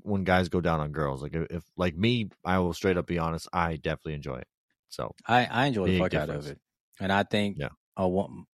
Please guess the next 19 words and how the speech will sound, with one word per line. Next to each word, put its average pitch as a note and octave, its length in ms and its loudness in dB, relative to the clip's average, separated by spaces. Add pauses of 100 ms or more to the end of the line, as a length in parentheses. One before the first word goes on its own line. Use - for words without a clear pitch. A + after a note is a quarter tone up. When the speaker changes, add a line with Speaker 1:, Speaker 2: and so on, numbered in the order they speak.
(120)
Speaker 2:
women G2 320 -2
can F#2+ 140 -2
tell F2 300 2
I'm, F2 220 0
I'm F2+ 180 -2
enjoying E2+ 380 -2
this D2+ 140 -8
when D2+ 120 -6
I'm D2 120 -8
down D2 260 -6
here. D2+ 240 -12 (640)
I F2 140 -4
go F2 160 4
to D#2+ 100 2
Speaker 1:
I E2 100 4
Speaker 2:
work. - 100 2
Speaker 1:
think C#4 140 -6
so F#2+ 180 4
too. C#2 260 -4